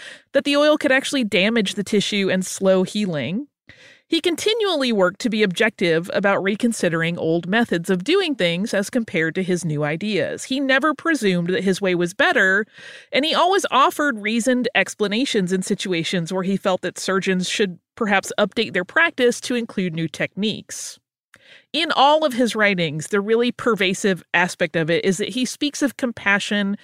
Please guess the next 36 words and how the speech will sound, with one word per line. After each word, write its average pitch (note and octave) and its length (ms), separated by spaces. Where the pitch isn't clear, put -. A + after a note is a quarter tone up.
and G#3+ 220
kindness G#3 800
and G3 380
remembering A#3+ 640
that F3+ 140
saving A3+ 440
lives F3 400
is G#3 140
worth D#3 220
the F#3 140
effort. F3 440
This - 220
isn't B3 320
necessarily A#3 580
common C#4+ 380
in G3+ 80
medical F#3 320
texts - 320
at E3 80
this E3 160
time, D#3 260
so G3 220
it - 80
was G3 100
very G3 220
unusual, F3+ 600
and F3+ 180
all B3 240
of A3 100
this G#3 220
led F#3 220
to G3 80
his F3 200
nickname G3 400
in F3 80
history D#3 640